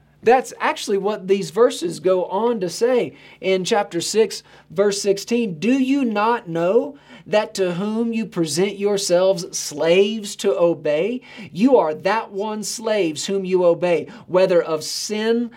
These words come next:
leading to death or obedience leading to righteousness?" Listen to me. You think it's freedom that you can just sleep with whoever you want to sleep with? You think it's freedom that you can do to and with this body whatever you want to do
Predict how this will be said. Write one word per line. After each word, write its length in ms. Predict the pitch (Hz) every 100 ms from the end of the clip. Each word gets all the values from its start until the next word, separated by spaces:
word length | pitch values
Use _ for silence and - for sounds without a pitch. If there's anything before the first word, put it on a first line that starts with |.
| - -
leading 360 | 185 196 170
to 100 | 147
death 560 | 151 175 269 330 - _ _ _ -
or 220 | 170 165
obedience 960 | 160 147 143 202 220 220 214 208 - - _ _
leading 400 | 143 175 175 170
to 140 | 151 147
righteousness?" 840 | 147 147 139 127 - 123 110 - _ - - -
Listen 280 | 180 214 262
to 120 | 180
me. 220 | 160 147 - _
You 260 | 143 170 247
think 320 | 254 247 240
it's 220 | 202 -
freedom 640 | - - 185 208 240 269 262 _ _ _ -
that 180 | 175 -
you 120 | 220
can 180 | 220 190
just 260 | 185 135 127 _ _ _ _ -
sleep 440 | - 196 233 220
with 140 | 220
whoever 320 | 208 214 220 208
you 160 | 208
want 180 | 214 180
to 80 | -
sleep 280 | 190 208 247
with? 240 | 254 - _ _ -
You 160 | 247
think 260 | 277 269 190
it's 180 | 180 -
freedom 680 | - - 214 254 277 269 - -
that 140 | 160 196
you 80 | 240
can 140 | 180
do 560 | 151 226 202 160 147 135
to 380 | - 240 254 247
and 240 | 202 170
with 300 | 175 226 190
this 180 | 202 214
body 400 | 156 170 196 196
whatever 320 | 185 208 196
you 300 | 170 156 214
want 420 | 165 160 214 165 -
to 100 | 226
do 360 | 220 233 240